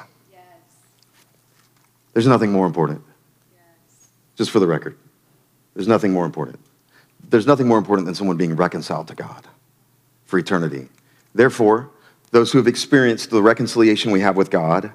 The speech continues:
Speaker 2: um, we are now a-, ambassadors for Christ. God making his appeal through us, which is crazy that he uses us.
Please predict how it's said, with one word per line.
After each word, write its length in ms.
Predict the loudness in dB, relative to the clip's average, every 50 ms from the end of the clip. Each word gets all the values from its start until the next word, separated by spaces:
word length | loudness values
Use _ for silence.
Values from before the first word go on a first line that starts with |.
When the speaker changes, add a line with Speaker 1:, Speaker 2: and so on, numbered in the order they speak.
| _ _ _ _ _ _ _ _ _ _ _ _ _ _ _ -4 -2
Speaker 2:
um, 100 | 2 4
we 160 | 4 4 4
are 120 | 4 4
now 380 | 4 4 4 4 2 0 -2 -6 -8
a-, 220 | -8 -6 -4 -2
ambassadors 580 | -2 0 2 2 2 2 0 0 0 0 0 0
for 100 | 0 -4
Christ. 320 | 0 2 0 0 0 2
God 300 | 2 4 4 4 4 2
making 320 | 2 2 2 4 2 2 2
his 160 | 2 2 2
appeal 380 | 0 0 4 4 4 4 4 2
through 240 | 2 2 4 4
us, 180 | 2 0 0 -2
which 140 | -2 0 0
is 80 | -2
crazy 320 | 2 2 2 2 4 2 2
that 140 | 2 2 2
he 60 | 2
uses 320 | 0 0 0 0 -2 -2
us. 360 | -2 -4 -4 -8 -12 -14 -16